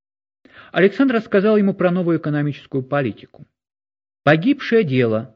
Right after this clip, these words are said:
лежа в кровати заключил отец. "Что к сроку не поспеет, то и посеяно зря. Когда власть-то брали, на завтрашний день всему земному шару обещали благо,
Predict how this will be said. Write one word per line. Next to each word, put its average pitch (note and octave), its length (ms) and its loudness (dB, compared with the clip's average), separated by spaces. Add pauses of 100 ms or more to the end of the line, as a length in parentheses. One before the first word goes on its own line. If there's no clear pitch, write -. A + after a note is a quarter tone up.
лежа C3+ 320 0
в - 60 -16
кровати B2+ 460 2
заключил A#2+ 480 -4
отец. B2+ 320 -6 (500)
"Что - 240 2
к - 60 -16
сроку G#3 360 2
не E3 120 -2
поспеет, F3+ 800 -4 (100)
то A#3+ 80 2
и A#3+ 80 0
посеяно A#2+ 600 0
зря. G2+ 340 -6 (640)
Когда F#3 280 2
власть-то A#3 440 0
брали, A2+ 500 -4 (460)
на D3 100 2
завтрашний F3+ 480 0
день D#3 220 -2
всему D#3+ 260 -4
земному D#3+ 360 -2
шару C#3 280 0
обещали B2+ 480 -2
благо, A#2 580 -2